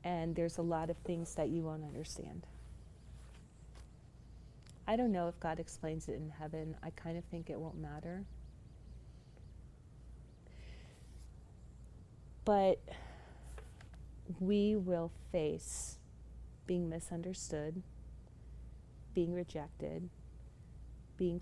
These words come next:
falsely accused. And sometimes it will be our fault.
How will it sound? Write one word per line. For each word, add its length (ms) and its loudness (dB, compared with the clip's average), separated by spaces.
falsely 460 2
accused. 680 -2
And 120 2
sometimes 520 0
it 80 4
will 80 2
be 160 2
our 100 -4
fault. 440 -4